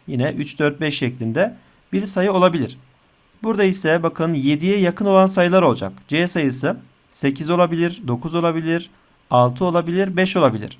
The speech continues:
Dolayısıyla her ikisini de incelediğimizde C'miz muhakkak beş olmalı. Şimdi C beş ise bakın burada üç var, beş var. Hangisi yok? Dört.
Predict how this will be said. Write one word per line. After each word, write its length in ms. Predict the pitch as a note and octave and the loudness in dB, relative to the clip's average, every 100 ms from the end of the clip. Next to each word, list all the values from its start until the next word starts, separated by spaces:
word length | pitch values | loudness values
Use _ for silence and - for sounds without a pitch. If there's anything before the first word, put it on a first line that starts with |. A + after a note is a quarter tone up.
| _ _ _ _ - | _ _ _ _ -2
Dolayısıyla 720 | E3 F3+ F3+ D#3 C#3 F3+ G3 - | 0 0 -2 2 4 4 0 -4
her 120 | E3+ | -4
ikisini 320 | E3 - D#3 | -2 -6 -2
de 80 | C#3+ | -2
incelediğimizde 1000 | D#3+ D3+ D3+ C3+ A#2+ A2 G#2 C3 A3+ - _ _ _ | -2 -2 0 2 0 -2 -2 0 0 -2 _ _ _
C'miz 380 | D3+ E3+ F3 F#3 | -2 0 2 0
muhakkak 460 | F#3 E3+ - A#3 | 2 2 0 -4
beş 180 | - G3 | -2 0
olmalı. 340 | C#3+ G#2+ G#2 - _ _ _ _ _ _ _ | 0 0 -4 -12 _ _ _ _ _ _ _
Şimdi 340 | - B3 G#3 B2+ | -10 -4 -4 -2
C 320 | D#3 G#3+ F#3+ | 0 0 0
beş 180 | G#3+ A3 | -2 -2
ise 300 | - C3 - - _ _ - | -2 -4 -6 -14 _ _ -6
bakın 300 | F#3 G3 G3 | -2 0 0
burada 180 | G3 | 0
üç 240 | G3 F#3+ - | -2 -2 4
var, 320 | D#3+ G2 - _ - | 4 4 -2 _ -4
beş 320 | F3+ F#3 - | -2 -2 2
var. 360 | C3 D#3+ - - - | 4 4 2 -12 -2
Hangisi 400 | F#3 D#3+ B2 F3 | 0 0 -2 -2
yok? 300 | A#3+ A#3+ F#3 | -2 -2 2
Dört. 300 | C#3+ - | 2 0